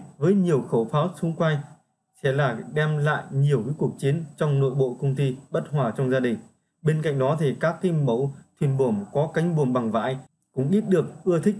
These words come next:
bởi vì rất dễ bám bụi. Khi đã bám bụi thì rất khó vệ sinh.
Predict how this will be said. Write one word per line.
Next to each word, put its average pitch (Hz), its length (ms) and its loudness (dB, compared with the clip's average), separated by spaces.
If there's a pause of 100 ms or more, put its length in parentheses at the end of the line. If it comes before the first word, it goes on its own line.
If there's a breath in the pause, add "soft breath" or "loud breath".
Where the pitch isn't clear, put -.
(180)
bởi 135 140 2
vì 131 300 2 (280)
rất 185 200 0
dễ 117 220 0
bám 139 280 0
bụi. 156 160 -2 (280)
Khi 175 140 0
đã 135 140 2
bám 147 200 0
bụi 147 200 -2
thì 113 140 -2
rất 175 220 -4
khó 151 180 -2
vệ 151 180 0
sinh. 131 200 0